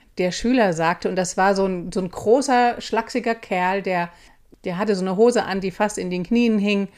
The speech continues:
und schlurfte immer mehr so durch die Gegend. Und der sagte dann: „Also, wenn ich so einen Luftballon hätte, dann würde ich auch öfter aufrecht sitzen.“ Und das für, war für mich einfach wirklich ein,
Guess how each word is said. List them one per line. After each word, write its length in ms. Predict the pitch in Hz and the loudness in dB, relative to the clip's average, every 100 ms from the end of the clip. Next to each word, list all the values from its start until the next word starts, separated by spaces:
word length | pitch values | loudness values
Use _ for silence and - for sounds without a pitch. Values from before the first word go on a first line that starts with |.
| - - - - | -20 -20 -20 -6
und 160 | 220 - | -4 0
schlurfte 380 | 214 247 247 | 4 4 2
immer 160 | 196 185 | 0 0
mehr 180 | 175 175 | 0 -2
so 80 | 170 | -2
durch 180 | 170 | -4
die 140 | - 160 | -4 -4
Gegend. 460 | 170 175 214 277 - _ _ _ _ _ _ _ _ _ _ | -2 0 -2 -2 -10 _ _ _ _ _ _ _ _ _ _
Und 120 | 220 202 | 0 4
der 140 | 240 | 4
sagte 360 | 226 196 - 247 | 4 2 0 0
dann: 380 | 214 214 214 208 _ - _ _ _ - - - - | 2 2 0 -4 _ -20 _ _ _ -20 -20 -16 -2
„Also, 520 | 190 175 180 160 - | 0 4 4 2 0
wenn 340 | - 175 185 180 | -10 0 2 2
ich 160 | 170 | 0
so 120 | 185 | 0
einen 120 | 170 165 | 2 2
Luftballon 500 | 196 - 233 233 226 | 2 4 6 6 6
hätte, 360 | 233 247 247 | 4 6 4
dann 680 | 247 214 220 220 214 - 180 | 4 2 4 2 -2 -6 2
würde 200 | 208 220 | 4 4
ich 100 | 214 | 4
auch 160 | 214 - | 2 2
öfter 340 | - 196 - 151 | 2 2 0 2
aufrecht 500 | 151 151 - 147 - | 2 2 0 -2 -2
sitzen.“ 480 | 165 147 - 143 127 _ _ _ _ _ _ _ _ - | -6 -4 -6 -6 -8 _ _ _ _ _ _ _ _ -2
Und 240 | 196 185 - - - | 0 0 -6 -18 0
das 280 | 208 - | 2 4
für, 220 | - 180 170 | 0 -2 0
war 180 | 165 190 | 0 2
für 160 | 190 | 0
mich 260 | 170 175 - | -2 -2 -2
einfach 300 | 175 170 175 | -4 0 0
wirklich 540 | 180 185 190 175 - - | -2 -4 -6 -8 -8 0
ein, 260 | 247 247 | 2 2